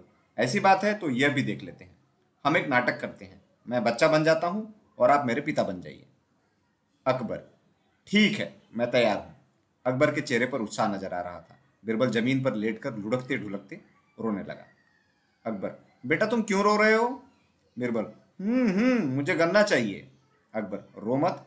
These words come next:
तुम्हें गन्ना चाहिए ना, अभी आ जाएगा। अकबर ने अपने सेवकों को गन्ना लाने के लिए भेजा। थोड़ी देर में गन्ना आ गया। उसे देखकर बच्चा फिर से जमीन पर हाथ पैर मारकर रोने लगा। अकबर, अब क्यों रो रहे हो? गन्ना तो आ गया ना? बीरबल, "हम्म, हम्म, गन्ना मुझे छोटे छोटे टुकड़ों में चाहिए,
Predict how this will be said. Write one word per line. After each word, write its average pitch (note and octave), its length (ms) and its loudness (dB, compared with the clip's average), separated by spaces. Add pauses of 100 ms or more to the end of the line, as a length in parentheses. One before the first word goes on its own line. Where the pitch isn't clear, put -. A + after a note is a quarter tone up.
(100)
तुम्हें G2+ 200 -6
गन्ना G#2 200 -2
चाहिए D3 300 0
ना, A3+ 180 -4 (280)
अभी C#3 180 4
आ G#2+ 80 4
जाएगा। F#2 340 -6 (420)
अकबर C3 260 0
ने D3+ 80 2
अपने C3 180 -2
सेवकों B2 420 -2
को C3 140 -10
गन्ना G#2 220 -4
लाने G2+ 220 -4
के G2 80 -14
लिए A2+ 100 -8
भेजा। E2+ 340 -20 (260)
थोड़ी C3 160 -4
देर A#2+ 180 0
में C#3 140 -2
गन्ना G2+ 300 -4
आ G#2+ 40 -2
गया। G#2+ 220 -8 (260)
उसे C3 180 -6
देखकर E3+ 280 -2
बच्चा A2 260 -2
फिर D3 140 -6
से C3+ 120 -6
जमीन G#2 260 -4
पर C#3 100 -8
हाथ G2+ 160 -6
पैर G2+ 240 -6
मारकर F#2+ 280 -10
रोने F2+ 220 -10
लगा। - 220 -20 (960)
अकबर, F#2+ 220 -8 (320)
अब E3+ 100 2
क्यों A3+ 240 2
रो A3 120 4
रहे A3 120 4
हो? A#3 380 0
गन्ना A2+ 240 0
तो C3+ 120 0
आ C#3 100 6
गया F3+ 140 0
ना? A#3+ 300 -6 (800)
बीरबल, G#2+ 560 -8
"हम्म, B3 220 -2
हम्म, F#3 420 0
गन्ना C#3+ 260 2
मुझे E3 220 0
छोटे F#3+ 340 -2
छोटे F#3 220 -2
टुकड़ों C#3+ 260 -4
में A2 120 -2
चाहिए, E2+ 300 -12